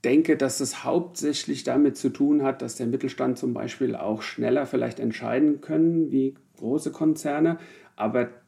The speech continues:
der Value, ist bei beiden gleich. Also immer geht es darum, schnell und einfach skalieren zu können, also schnell zu wachsen, aber auch schnell wieder mal kleiner zu werden.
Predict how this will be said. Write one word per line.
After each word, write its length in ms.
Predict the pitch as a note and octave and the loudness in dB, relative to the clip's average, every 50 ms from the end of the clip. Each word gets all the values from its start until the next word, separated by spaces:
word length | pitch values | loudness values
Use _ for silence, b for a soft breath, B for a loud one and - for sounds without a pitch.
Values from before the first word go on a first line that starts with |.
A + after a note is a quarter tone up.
| _ _ - | _ _ -4
der 280 | - - - F#2+ G2 A2+ | -2 -2 -2 -4 -6 -2
Value, 560 | A#2 C#3+ F3+ F#3+ F3 E3+ D3+ B2+ A#2 A2 A2 b b b b b b b - | 4 6 6 6 6 6 4 4 2 0 -4 b b b b b b b -16
ist 180 | A#2 - - - | -16 -14 -6 -6
bei 80 | B2 | -6
beiden 480 | A#2 - G#2+ G#2 A2+ C3+ C3+ C#3+ C3+ A#2 | -4 -4 -4 -2 0 2 4 4 4 4
gleich. 480 | A2 A2 G2 G#2 A#2+ A#2+ A2+ - - | 2 2 0 0 0 0 -2 -4 -6
Also 160 | G#2+ G#2+ - - | -8 -8 -8 -6
immer 300 | - - E3+ F3+ G2 - | -2 0 0 0 0 0
geht 220 | - C#3 C#3 C#3+ | -2 -4 -4 -4
es 120 | C3 - | -6 -6
darum, 540 | - A#2 A#2 B2+ C3 C#3+ C#3+ C#3+ C#3 C#3 C#3 - - _ | -6 -6 -6 -4 -2 0 2 2 2 0 -4 -8 -16 _
schnell 560 | _ - - - - A#2+ - B2 C#3 D3+ D3 C3+ | _ -12 -8 -2 0 2 4 4 4 2 2 2
und 160 | C3+ - - | 0 0 0
einfach 480 | - A2 B2 C#3 - - C3+ - - | 0 0 0 0 0 -2 -6 -6 -8
skalieren 560 | - - - A2+ G2 G#2 A#2+ C#3 D3 D#3+ D#3+ E3 | -10 -10 -8 -8 -6 -2 -2 0 2 2 2 2
zu 180 | - F3 E3 | 0 -2 -4
können, 320 | - - D#3+ D#3+ E3+ E3+ - | -2 -2 0 0 0 0 0
also 460 | - A2+ A2 A2+ A2 G#2+ - - - - - - | -2 -2 -2 -4 -4 -6 -6 -10 -16 -20 -18 -16
schnell 440 | - - - A2 A2 A#2+ C#3+ D3 | -16 -10 -8 -6 -2 0 0 0
zu 240 | D3 - - B2 A2 | 0 0 -2 -2 -2
wachsen, 320 | - - - - - - - | -2 -4 -4 -4 -2 -2 -2
aber 220 | - A#2 A2 F#2+ | 0 -2 -2 -4
auch 80 | - - | -4 -6
schnell 480 | - - G#2+ G#2+ A#2 B2 A#2+ - - | -4 -2 0 2 2 2 0 0 -4
wieder 160 | A#2 A2 A2+ | -6 -4 -2
mal 160 | G#2+ A2 G#2+ G#2+ | -4 -4 -4 -6
kleiner 440 | - - G#2+ G#2 B2 C3+ D3 D3 | -8 -8 -4 -2 0 0 0 -2
zu 200 | - - D3+ C#3+ | -4 -6 -6 -6
werden. 400 | D3 D3 D#3 E3 D#3+ D#3+ D#3+ B | -6 -6 -4 0 0 0 0 B